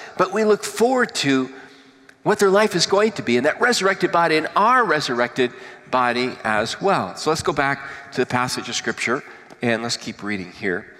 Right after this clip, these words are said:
I'll start at verse forty. It says, "There are also heavenly bodies, and there are earthly bodies. But the splendor of the heavenly bodies is one kind, and the splendor of the earthly bodies is another.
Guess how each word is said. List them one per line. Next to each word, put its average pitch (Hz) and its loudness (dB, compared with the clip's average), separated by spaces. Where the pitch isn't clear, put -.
I'll - -10
start 120 -2
at - -12
verse 110 -2
forty. 98 -6
It 87 -16
says, - -2
"There 156 2
are 123 4
also 143 0
heavenly 175 0
bodies, 110 0
and 117 -4
there 131 2
are - 0
earthly 127 -4
bodies. 90 -6
But - -2
the 190 2
splendor 247 0
of 247 0
the 185 2
heavenly 156 0
bodies 120 0
is - -10
one 143 0
kind, 120 0
and 131 -4
the 127 -6
splendor 139 -2
of 143 -2
the 117 -2
earthly 110 -4
bodies 107 -2
is 131 -10
another. 160 -6